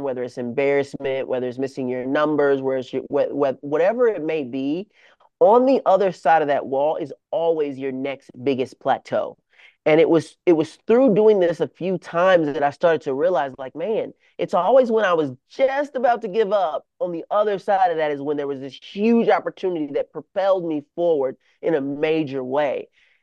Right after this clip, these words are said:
And so when you, when you have that belief in yourself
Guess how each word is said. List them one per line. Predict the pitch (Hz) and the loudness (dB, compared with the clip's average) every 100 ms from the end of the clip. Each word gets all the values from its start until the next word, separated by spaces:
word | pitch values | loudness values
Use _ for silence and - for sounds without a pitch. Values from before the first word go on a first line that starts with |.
| - | -2
And | 160 | -2
so | 160 165 | 2 2
when | 160 165 | 2 -2
you, | 170 156 | -4 -6
when | 151 160 | -6 -4
you | 156 147 | -4 -6
have | 160 170 208 202 | -6 0 0 0
that | 175 139 | -2 -2
belief | 123 147 151 165 - | -6 -4 -4 -6 -8
in | 139 | -8
yourself | 131 123 - 143 123 120 | -8 -6 0 2 4 0